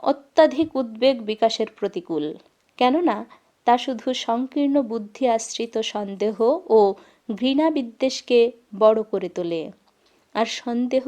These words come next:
বিদ্বেষ বিকাশের সহায় নয়, অন্তরায়। সেজন্য প্রয়োজনীয় উদার বুদ্ধি লালিত আনন্দ আর প্রেম, আলোক আর মাধুর্য। কথায় বলে সাবধানের মার নেই, কিন্তু আসলে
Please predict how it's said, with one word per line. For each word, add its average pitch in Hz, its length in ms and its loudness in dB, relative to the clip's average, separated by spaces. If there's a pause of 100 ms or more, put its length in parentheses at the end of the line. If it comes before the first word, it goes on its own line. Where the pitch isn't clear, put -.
বিদ্বেষ 226 560 -2
বিকাশের 208 480 -4 (120)
সহায় 208 400 -4
নয়, 208 260 -2 (360)
অন্তরায়। 185 600 -2 (920)
সেজন্য 330 580 0
প্রয়োজনীয় 320 680 4 (180)
উদার 247 360 2
বুদ্ধি 240 420 -6
লালিত 240 360 -2 (120)
আনন্দ 202 460 -4 (120)
আর 233 160 -4
প্রেম, 175 340 -8 (640)
আলোক 208 400 2 (320)
আর 202 140 2
মাধুর্য। 180 480 -8 (960)
কথায় 311 400 6
বলে 339 280 6 (120)
সাবধানের 247 600 -2
মার 175 260 -6
নেই, 151 260 -4 (1080)
কিন্তু 320 260 4
আসলে 311 440 4